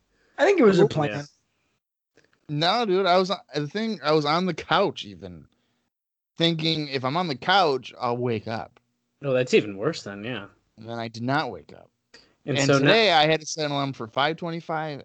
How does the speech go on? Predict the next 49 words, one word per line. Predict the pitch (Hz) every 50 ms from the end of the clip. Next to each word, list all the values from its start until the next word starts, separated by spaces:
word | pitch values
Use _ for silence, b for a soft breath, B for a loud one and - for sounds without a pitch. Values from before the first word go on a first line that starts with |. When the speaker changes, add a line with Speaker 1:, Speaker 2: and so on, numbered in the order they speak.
| _ _ -
Speaker 2:
and | 123 123
then | 123 123 120
right | 120 135 160 185
before | 208 208 190 196 185
I | 175
went | 175 175 175 175
to | 175 156
sleep, | 160 175 185
I | 180 139
was | 123 120
like, | 123 120
"You | 123
know | 131 139
what? | 156 156 -
I | 131 127
<laughs> | -
probably | - - - 135 123 135 - 139 160 175 175
should | 165 165 147
set | - 175 160 151 - -
a |
second | - - - - - - - - - 165 -
one." | - 185 202 214 214 226 240 b b b b b b b b b b b b -
Speaker 1:
Yeah. | 147 127 113 107 104 113 -
Speaker 2:
That | 135 127 151 160 160 165 175
way | 175 175 165 156
it | 143 127
really | 127 131 135 143 147 147 151 160 160
makes | 160 165 165 160 -
me | 170 165
get | 160 170 165 170
up. | 170 170 165 160 - _ _ _ -
And | 127 123
then | 123 120
I | 117
sent | 117 - 160 151 135
the, | 127 123 120 120 117 113 113 107
set | 101 - 135 135
the | - 110 110
second | 107 - 151 147 143 135
one | 127 117
for | 110 - 110 107
five | - 120 117 113 107
thirty-five. | - 107 107 98 90 - - 69 57 55 - _ _ _ _ _ _ _ _ _ _ _ _ _ _ _ -
Speaker 1:
Mm-hmm. | 151 147 139 131 - _ _ _ _ _ _ _ _ _ _ _ _ _ _ 175 160
Mm-hmm. | 139 - 143
Speaker 2:
And | 120 117
I | 123 135
got | 131 139 147 156 175 170
up. | 131 -